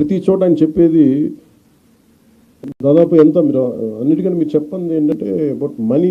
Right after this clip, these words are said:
చెప్పండి. అది how much money each panchayat can get out of this. అది you didn't display that part. You have to show that. Yeah, you have to. అంటే ఒక్కొక్క పంచాయత్ ఈ వ్యవస్థ, అంటే దీనిని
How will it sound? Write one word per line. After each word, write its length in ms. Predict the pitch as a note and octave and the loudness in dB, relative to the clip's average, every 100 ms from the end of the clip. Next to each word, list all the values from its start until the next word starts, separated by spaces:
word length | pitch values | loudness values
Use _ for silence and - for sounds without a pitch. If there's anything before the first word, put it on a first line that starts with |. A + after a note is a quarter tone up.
| E3 | -2
చెప్పండి. 300 | - B2+ B2 | -4 -4 -8
అది 160 | - - - - _ _ _ _ _ - | -8 -12 -14 -20 _ _ _ _ _ -12
how 80 | D3 E3 | -8 -8
much 120 | - D3 | -8 -4
money 160 | D3+ D3+ | 0 2
each 140 | D3 - | 0 -2
panchayat 420 | C#3 D3 E3 D#3+ D#3 | -4 -2 -2 -4 -4
can 100 | C#3 A#2 | -6 -4
get 100 | A#2 A#2 | -4 -4
out 100 | A2+ | -8
of 40 | - - | -10 -18
this. 140 | - _ _ _ _ - | -20 _ _ _ _ -16
అది 100 | B2+ B2+ | -14 -10
you 80 | B2+ | -6
didn't 160 | D3+ C3+ | -4 -4
display 240 | B2+ C3+ G2+ | -8 -12 -14
that 100 | F#2+ - | -14 -20
part. 120 | - _ _ _ - | -20 _ _ _ -16
You 80 | C3+ | -12
have 100 | D3 D3 | -10 -10
to 60 | A#2 | -12
show 80 | G#2 | -12
that. 120 | G2 _ _ _ _ _ _ - _ _ _ E3+ _ D3+ _ A2+ A2+ A#2 - - - | -12 _ _ _ _ _ _ -20 _ _ _ -20 _ _ _ -20 -20 -20 -20 -18 -8
Yeah, 120 | A2+ A2 | -8 -6
you 80 | A#2 | -8
have 100 | G#2+ | -10
to. 60 | - - _ _ - | -14 -20 _ _ -4
అంటే 120 | D3 | 0
ఒక్కొక్క 300 | C#3+ F3 F#3 | 0 0 -2
పంచాయత్ 800 | - - E3 F3 G3 F3+ - G3 A3+ - - - - - - - - _ _ _ _ - - _ _ _ _ - - D3+ | 0 2 2 2 2 2 0 -4 -8 -12 -20 -20 -18 -18 -18 -20 -20 _ _ _ _ -20 -20 _ _ _ _ -12 0 2
ఈ 100 | E3+ D3 | 4 6
వ్యవస్థ, 380 | E3 F3 - F#3 F3 D#3 - B2+ | 4 4 0 2 2 0 -6 -4
అంటే 120 | B2+ | -2
దీనిని 400 | A#2+ E3 E3+ | 2 4 6